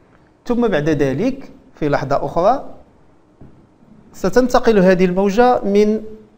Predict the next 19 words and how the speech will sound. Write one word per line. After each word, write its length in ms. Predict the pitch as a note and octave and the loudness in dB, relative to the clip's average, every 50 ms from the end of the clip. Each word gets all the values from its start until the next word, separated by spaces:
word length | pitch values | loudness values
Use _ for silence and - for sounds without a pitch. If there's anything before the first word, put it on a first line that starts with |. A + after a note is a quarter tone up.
| _ - | _ -8
المنبع 500 | D3 D3+ E3 F#3+ G3+ F3 D#3 C3+ C3 - | -6 -2 -2 -2 0 2 2 0 0 0
S 200 | - G#3 A#3+ A#3+ - - - - - - - | 2 2 2 2 0 -6 -12 -16 -18 -12 -6
لتنتشر 720 | D#3+ F3+ F#3+ - G#3 G3+ G3+ G3 F3+ - - A3 A#3 B3 C4 - - - - _ _ _ _ _ _ | -4 -2 0 0 0 0 0 -2 -2 0 0 0 0 0 -2 -8 -14 -18 -20 _ _ _ _ _ _
في 140 | _ - G#3 | _ -4 -4
اتجاه 420 | G3 - - E3+ D3+ E3+ E3+ D#3+ | -4 -2 -2 -2 2 2 4 4
واحد 380 | D3 D3 D3 D3+ D3 A#3 C4 - - - | 4 4 4 2 2 0 -2 -2 2 4
طول 240 | A#3 A#3 F3+ F3 - - - - - - - - | 6 6 6 6 2 -6 -12 -16 -18 -16 -10 -8
الحبل، 340 | D3+ C#3+ - F3 G3+ A#3 - - - - | -4 -2 0 0 0 -2 -4 -10 -10 -8
لذلك 380 | E3 E3 C#3+ D#3 F3+ G#3 G#3 | -4 0 2 2 2 2 0
نقول 300 | - E3 D#3+ - G#3+ G#3 | -2 -4 -4 -4 -4 -4
على 180 | F3 F3 F3 - | -2 -4 -4 -4
أن 140 | F3+ F3 E3 | -4 -4 -2
هذه 240 | D#3 D3+ D#3 D3+ D3 | -2 -2 0 -2 -2
الموجة 360 | D3 C#3+ D3+ E3+ E3+ G3+ A3 | -2 -2 -4 -2 -2 -2 -2
هي 160 | G3 F#3 F#3+ | 0 0 -2
موجة 280 | F3+ F#3 F#3+ E3+ E3+ E3+ | -2 -2 -2 -4 -4 -4
ميكانيكية 640 | D#3+ D#3+ D3+ - C#3+ C3 C#3 C#3+ F3 G3 G#3+ G3 G3+ | -4 -4 -4 -4 -4 -4 -4 -4 -2 -2 -2 -2 -2
أحادية 420 | - - G3 F3+ F3+ A3+ C4 C4 - - - - - - _ _ _ _ _ _ _ _ - - | -2 -2 -2 -2 -2 -2 -4 -4 -6 -8 -16 -20 -20 -20 _ _ _ _ _ _ _ _ -4 -4
البعد. 300 | D#3+ C#3+ B2+ A2+ F#2+ | -4 -4 -4 -8 -12